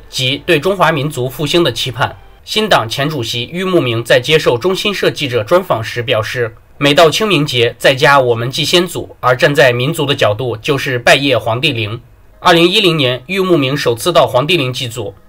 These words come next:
此后他多次率团参加皇帝陵公祭，并致力增进台湾年轻一代的民族认同感与文化认同，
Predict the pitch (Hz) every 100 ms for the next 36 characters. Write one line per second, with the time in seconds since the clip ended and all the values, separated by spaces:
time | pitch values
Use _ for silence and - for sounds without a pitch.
0 | - - 135 147 127 - 160 196 190 -
1 | 151 180 127 117 120 151 143 139 - 147
2 | 156 123 120 135 127 - 113 - - _
3 | 214 175 165 185 170 139 185 190 180 117
4 | - 135 160 175 175 - 196 170 151 123
5 | 120 123 156 147 185 135 131 135 107 90
6 | 123 123 117 135 175 143 120 113 117 110